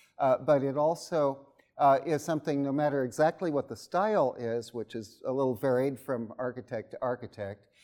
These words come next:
uh, but it's, it's one in which everything that relates to the historical tradition of, say, the Lysicrates Monument and thousands of other buildings was just thrown out.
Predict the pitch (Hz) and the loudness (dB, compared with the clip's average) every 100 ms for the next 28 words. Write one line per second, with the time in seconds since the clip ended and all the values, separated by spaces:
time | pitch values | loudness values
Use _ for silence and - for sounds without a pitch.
0 | - _ 135 131 - 139 143 143 139 - | -20 _ 0 2 2 2 2 0 -4 -8
1 | 160 139 135 160 160 156 143 139 131 - | -6 -6 -4 0 0 0 0 0 -2 -6
2 | - _ _ _ - 220 196 202 185 - | -20 _ _ _ 8 8 8 4 4 2
3 | 175 156 143 139 143 131 131 135 - - | 0 0 -2 -2 -2 2 2 2 -4 -14
4 | - 143 127 120 117 - _ 120 123 120 | 0 4 4 2 -4 -16 _ -8 -6 -6
5 | 113 123 - 151 147 143 131 - 120 131 | -8 -12 2 4 4 2 -8 -8 -6 -6
6 | - 127 113 107 _ _ _ 123 117 104 | -6 -8 -8 -12 _ _ _ 2 2 0
7 | - 135 120 113 113 113 160 151 147 143 | -2 0 0 -2 -4 -2 -4 -4 -4 -4
8 | 120 139 131 135 131 131 131 117 101 101 | -4 -2 0 0 -2 -4 -8 -10 -10 -10
9 | - 135 135 135 110 110 120 113 101 139 | -4 -2 -2 -4 -8 -6 -4 -4 -4 -2
10 | 185 131 113 - - _ _ - 147 143 | -2 -2 -6 -10 -20 _ _ 2 2 4
11 | 151 - - _ - 147 131 156 87 - | 2 2 -8 _ 0 2 4 2 0 -6